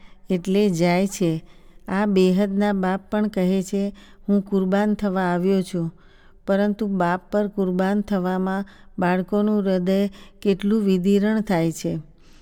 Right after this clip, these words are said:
દેહ અભિમાનમાં આવ્યા તો મર્યા, વ્યભિચારી થયા. યાદ એ એકની રહેવી જોઈએ. એમના પર બલિહાર જવું જોઈએ. હવે નાટક પૂરું થાય છે.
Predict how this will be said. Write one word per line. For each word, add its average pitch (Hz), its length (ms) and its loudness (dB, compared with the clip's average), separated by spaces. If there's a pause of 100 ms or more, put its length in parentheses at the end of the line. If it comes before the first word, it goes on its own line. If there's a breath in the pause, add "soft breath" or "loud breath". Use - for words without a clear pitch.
(400 soft breath)
દેહ 202 380 2
અભિમાનમાં 196 760 0
આવ્યા 196 320 -2 (320 loud breath)
તો 202 100 0
મર્યા, 180 520 0 (600 soft breath)
વ્યભિચારી 185 760 2
થયા. 165 480 -4 (680 soft breath)
યાદ 185 560 2
એ 202 280 2
એકની 202 460 2
રહેવી 185 400 4
જોઈએ. 165 540 0 (760 soft breath)
એમના 202 380 4
પર 196 200 0
બલિહાર 190 580 2
જવું 185 400 0
જોઈએ. 165 500 0 (640 soft breath)
હવે 190 240 2
નાટક 196 460 -2 (120)
પૂરું 196 320 0
થાય 170 280 0
છે. 165 280 -6